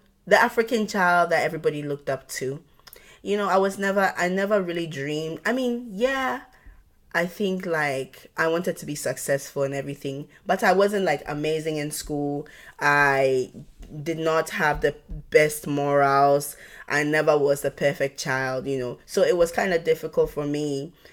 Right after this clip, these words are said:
you know, to be, to see myself a-, as a role model for my younger siblings. I feel like more than anything, <laughs> I, uh, I influenced my younger brother's, um, what is it called?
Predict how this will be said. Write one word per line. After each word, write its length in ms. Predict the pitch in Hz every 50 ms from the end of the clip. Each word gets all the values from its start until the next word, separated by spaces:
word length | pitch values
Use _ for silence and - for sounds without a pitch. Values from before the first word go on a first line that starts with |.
| - _ _
you 140 | - 160
know, 140 | 156 151 139 143
to 180 | - - 175
be, 560 | 156 147 151 156 156 156 151 147 143 - - _ _
to 120 | - -
see 200 | 165 - - 180
myself 380 | 165 151 151 151 - 156 151 -
a-, 160 | 143 139 - -
as 140 | 147 143 147
a 100 | 143 143
role 200 | 143 143 151 151
model 300 | 156 151 147 143 147 143
for 140 | 147 - 139
my 140 | 143 139
younger 320 | 135 139 139 139 139 143 139
siblings. 500 | - - 135 135 - 135 131 139 143 - - - - - -
I 140 | - 143 151
feel 180 | 151 - -
like 200 | 180 170 156 147
more 280 | 151 143 147 156 160 160 156
than 160 | 156 147 143
anything, 640 | - 143 143 147 151 147 - - 139 139 151 202 208 _ _ - _ _ _ _ _ _ _ _ _ _
<laughs> 260 | _ _ _ - - -
I, 460 | - - - - 453 - - - - - - - - - - -
uh, 540 | 135 160 160 156 156 151 151 151 147 139 - -
I 240 | - 151 143 143 143 -
influenced 580 | 165 175 180 196 175 160 160 165 165 160 -
my 140 | 143 143 135
younger 500 | 139 147 147 147 147 147 151 143 143 - - 143
brother's, 760 | - 143 139 135 131 139 131 131 139 147 - - - - - - - _
um, 680 | 135 131 131 131 131 131 127 131 131 131 135 - - _ _ -
what 140 | 151 139 135
is 120 | 135 139
it 100 | 139 139
called? 380 | - 135 127 120 - - _